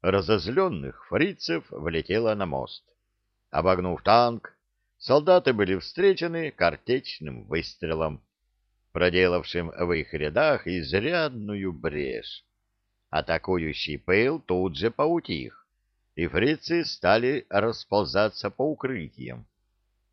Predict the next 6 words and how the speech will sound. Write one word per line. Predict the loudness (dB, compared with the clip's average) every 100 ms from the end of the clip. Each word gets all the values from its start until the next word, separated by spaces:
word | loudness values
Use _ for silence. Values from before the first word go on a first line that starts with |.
| _ _ _
Сложить | -10 -4 -2 -2 -6 -6
голову | 0 2 2 0 -4
впустую | -4 -6 -6 -2 -2 -2 -6
никто | -10 -10 -10
не | -10 -8
хотел. | -8 0 0 0